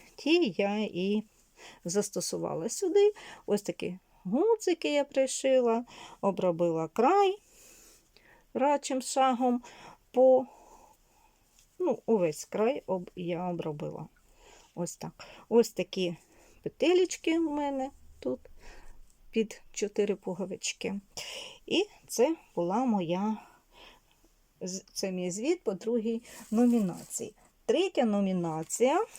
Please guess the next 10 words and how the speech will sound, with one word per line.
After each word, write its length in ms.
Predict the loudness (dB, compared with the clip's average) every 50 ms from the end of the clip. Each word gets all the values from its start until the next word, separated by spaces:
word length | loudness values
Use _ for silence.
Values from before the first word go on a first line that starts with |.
| -12 -2 0
у 100 | 2 4
нас, 560 | 4 6 6 4 4 4 2 0 -2 -4 -6 -8 -14 -20 -20 -8
третя 460 | -2 0 0 0 0 -2 -2 0 0 2
номінація 960 | 2 2 2 0 0 0 2 2 2 2 0 0 -2 -2 0 2 4 4 4
у 140 | 2 2 2
нас 460 | 2 2 2 2 2 2 0 -2 2
«Зігріємо 640 | 4 4 4 4 2 0 2 2 2 4 4 4 2
ручки 540 | 2 2 0 -2 -4 -4 -2 0 2 2 0 -2 -6 -18 -20 -20 -10 _
та 200 | 2 2 4 4
ніжки». 680 | 4 4 4 4 4 2 2 0 -2 -4 -6 -6 -6 -6